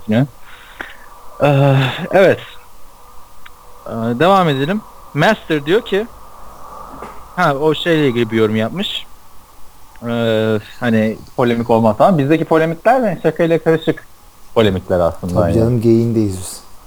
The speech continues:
Speaker 1: Bir tek geçen sene Antkan'ın benim dört tane maçımın yanlış girmesi yüzünden şampiyon olması vardı. O kadar.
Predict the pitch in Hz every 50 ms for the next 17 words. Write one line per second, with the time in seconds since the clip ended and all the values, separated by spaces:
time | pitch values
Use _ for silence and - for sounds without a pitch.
0 | - - - - - - - - - - - - - - - - - - 135 -
1 | 151 - - 131 123 107 151 139 143 139 143 135 131 127 123 117 120 - 135 127
2 | 127 123 117 120 120 120 120 113 117 127 123 123 123 - - 113 110 113 110 104
3 | - - 117 110 104 104 104 107 104 113 107 - - 110 104 101 98 95 - -
4 | 107 104 101 - - - - - - - - - - - - - 104 101 98 92
5 | 92 95 95 98 98 95 - 101 95 98 - 110 104 101 95 95 95 92 - -
6 | 92 87 - - - 151 202 - - - - - - - - - - - - -
7 | 131 107 92 82 80 90 101 - 113